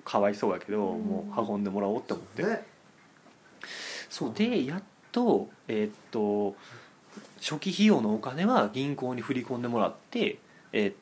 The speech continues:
Speaker 1: と、支払い終えて、
Speaker 3: うん。
Speaker 1: で、えーっと、引っ越しの費用も、もうさっき言ったみたいに決着がついて、で、あといつじゃあ引っ越しますかってお話になったんですよ。で、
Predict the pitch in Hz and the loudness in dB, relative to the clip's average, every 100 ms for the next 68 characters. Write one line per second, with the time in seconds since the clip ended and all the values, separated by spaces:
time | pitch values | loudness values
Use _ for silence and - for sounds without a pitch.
0 | - - 101 92 92 90 - - - - | -12 -4 -2 -2 -6 -8 -12 -18 -20 -20
1 | - - - 113 123 113 104 98 98 127 | -20 -8 -4 0 2 2 2 0 -2 0
2 | 107 90 - - 240 147 143 143 127 107 | 2 0 -4 -2 0 0 -2 -6 -6 -10
3 | - - - 170 247 127 - - - - | -14 -18 -10 -4 0 0 -2 -8 -20 -20
4 | - - 123 110 - - 107 101 180 175 | -20 -4 -2 -2 -4 -2 0 0 -2 -4
5 | - 190 - 185 214 196 90 - - _ | -4 -4 0 2 4 2 0 -6 -20 _
6 | - 175 151 143 170 208 - - - 127 | 2 4 6 6 6 4 2 -8 -4 0
7 | 110 107 113 127 117 110 101 104 131 185 | 0 0 0 -2 0 0 0 0 0 -4
8 | - 120 - 123 123 110 - 135 95 - | -4 -6 -6 -4 -2 -2 -2 -2 -2 -2
9 | 143 - - - - - - 196 185 - | -2 -2 -6 -16 -14 -14 -2 6 6 8
10 | 285 - - 208 - 123 101 110 92 - | 6 4 4 0 2 0 4 2 2 -2
11 | - - - - - 135 127 120 - 87 | -14 -20 -14 -12 -2 -2 0 -4 -2 -6
12 | - 95 95 101 98 95 92 90 - 101 | -4 -6 -4 -6 -6 -8 -10 -12 -14 -14
13 | - - - - - - 175 277 262 - | -16 -18 -18 -20 -18 -10 -2 0 0 -2